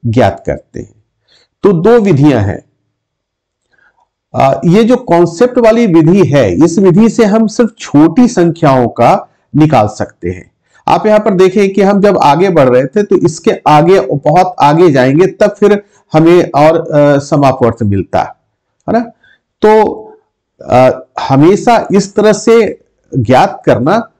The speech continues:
संभव नहीं है, या और बड़ी संख्या मिलेगी तो और दिक्कत आ जाएगा।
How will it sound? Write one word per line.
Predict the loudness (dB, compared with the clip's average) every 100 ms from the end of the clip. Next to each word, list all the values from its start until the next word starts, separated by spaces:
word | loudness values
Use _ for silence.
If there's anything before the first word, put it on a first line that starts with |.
| _
संभव | -6 -2 0 0 2
नहीं | 2 0
है, | -4 -10 _ _ _ _ _ _ _ _ -4
या | -2
और | 2 0
बड़ी | 2 0 2
संख्या | 0 -2 0 0
मिलेगी | 2 2 2 0
तो | 0 -2
और | 0 0 2
दिक्कत | -2 -4 -6 -4
आ | -4
जाएगा। | -4 -6 -8 -14